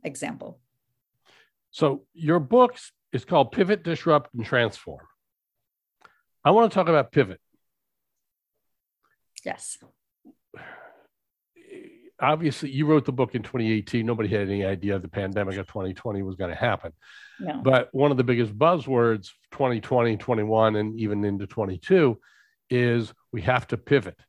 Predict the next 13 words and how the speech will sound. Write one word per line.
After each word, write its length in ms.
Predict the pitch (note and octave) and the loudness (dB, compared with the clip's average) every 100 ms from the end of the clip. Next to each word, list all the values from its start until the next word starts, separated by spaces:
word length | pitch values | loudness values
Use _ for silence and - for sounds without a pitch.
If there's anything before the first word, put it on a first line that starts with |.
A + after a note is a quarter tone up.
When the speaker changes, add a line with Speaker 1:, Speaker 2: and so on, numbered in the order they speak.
| _ _ _ _ _ _ | _ _ _ _ _ _
Speaker 1:
Yes, 380 | A#3+ F3 D#3 - | -10 -8 -8 -2
I 100 | - | 2
know. 60 | A2+ | 4
Speaker 2:
And 380 | A2+ A2+ A2+ | 4 0 -2
it's 200 | A#2+ A2+ | -8 -6
a 140 | C3 G#2+ | -4 -4
popular 760 | G2 A#2 D3+ E3 D#3+ D3 C3 - _ - | -4 2 2 2 2 2 0 -4 _ -4
catchphrase 580 | C#3+ C#3 - C3 A#2+ G#2+ | -2 -2 -4 -2 -2 0
right 180 | A#2+ A2 | -2 -2
now 220 | G#2+ G#2+ | 0 0
and 80 | G2+ | 0
everything 420 | G2+ F#2+ G#2+ G2+ | -2 -4 -4 0
else. 320 | D#3+ G#2 - | 0 0 -6